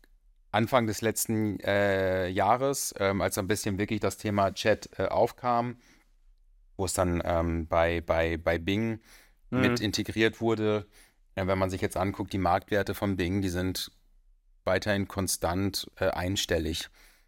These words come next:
Speaker 1: Also auch da muss man sagen, ich glaube, es ist, äh,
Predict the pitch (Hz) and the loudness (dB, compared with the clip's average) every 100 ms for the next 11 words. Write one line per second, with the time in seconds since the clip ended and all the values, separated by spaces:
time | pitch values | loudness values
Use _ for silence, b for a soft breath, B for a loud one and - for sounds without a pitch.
0 | b _ - 92 95 98 - _ - 101 | b _ -2 0 0 -2 -6 _ 0 0
1 | - 101 110 120 - 113 101 95 95 110 | 2 2 2 0 -2 -2 0 2 4 4
2 | 110 95 - 92 104 110 95 - 101 - | 0 -2 0 2 4 2 0 -2 -4 -2
3 | 101 98 95 | 2 2 2